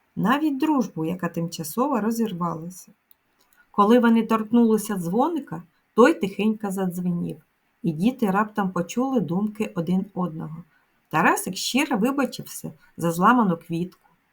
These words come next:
і пообіцяв допомогти Оленці виростити нову.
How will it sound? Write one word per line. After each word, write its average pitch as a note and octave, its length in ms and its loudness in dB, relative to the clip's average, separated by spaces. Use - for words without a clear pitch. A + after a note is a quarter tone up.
і F3+ 100 0
пообіцяв F#3 640 0
допомогти E3+ 580 -4
Оленці E3+ 640 -2
виростити B3+ 560 0
нову. G3+ 480 2